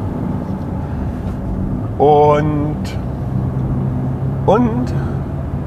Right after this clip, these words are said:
ich freue mich natürlich auch über die Kollegen und Menschen, die meinen Podcast hören und kein Feedback geben,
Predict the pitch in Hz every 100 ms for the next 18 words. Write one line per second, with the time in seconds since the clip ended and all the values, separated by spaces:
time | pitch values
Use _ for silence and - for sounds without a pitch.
0 | - 131 - 202 202 - 170 180 170 160
1 | 190 175 151 160 - 147 127 127 135 156
2 | 180 - - - - - - - - -
3 | - - - - - - - - - -
4 | - - 135 139 139 160 - 165 180 175
5 | 143 131 131 131 135 160 - 156 139 160
6 | 151 147 139 135 - - - 165 185 -
7 | 123 - 110 117 117 123 139